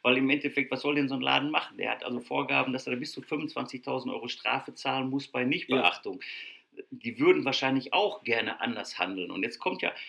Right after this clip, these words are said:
Speaker 1: eigentlich, so könnte man das fast nennen, eine politische Willkür, die da stattfindet.
Speaker 2: Ja.
Speaker 1: Jedes Bundesland fährt eine andere Strategie, wie damit umzugehen ist.
Speaker 2: Ja,
Speaker 1: Und das ist
Speaker 2: das
Speaker 1: natürlich
Speaker 2: stimmt.
Speaker 1: echt fatal, ne? Auch für die Bevölkerung fatal. Das ist ein Signal nach außen, was wirklich,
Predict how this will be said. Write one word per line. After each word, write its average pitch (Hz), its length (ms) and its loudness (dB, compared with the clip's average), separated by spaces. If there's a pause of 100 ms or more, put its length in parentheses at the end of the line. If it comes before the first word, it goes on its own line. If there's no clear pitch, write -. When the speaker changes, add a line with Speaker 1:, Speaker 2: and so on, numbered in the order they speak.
(200)
Speaker 1:
eigentlich, 185 400 8
so 143 100 0
könnte - 260 -4
man 143 140 2
das 135 140 0
fast - 260 -4
nennen, 143 240 4
eine 135 220 0
politische 131 580 0
Willkür, 131 640 0
die 95 80 -10
da 90 140 -8
stattfindet. - 580 -8
Speaker 2:
Ja. 90 120 -4
Speaker 1:
Jedes 202 480 4
Bundesland 147 720 0
fährt 123 280 -4
eine 110 280 -6
andere 120 360 0
Strategie, 117 840 -2
wie 120 220 0
damit 107 280 -6
umzugehen - 600 -6
ist. - 180 -18 (480)
Speaker 2:
Ja, 113 120 -4 (180)
Speaker 1:
Und - 100 -12
das - 60 -8
ist - 80 -10
Speaker 2:
das - 80 -6
Speaker 1:
natürlich 123 240 -4
Speaker 2:
stimmt. - 40 -2
Speaker 1:
echt - 200 -6
fatal, 85 440 -10 (140)
ne? 101 200 -2
Auch - 100 -6
für - 100 -10
die - 60 -10
Bevölkerung 98 520 -8
fatal. 87 320 -12
Das 85 160 -10
ist 127 140 -6
ein 131 60 -8
Signal 110 360 0
nach 123 140 0
außen, 113 340 -4
was 101 280 -12
wirklich, 120 380 -4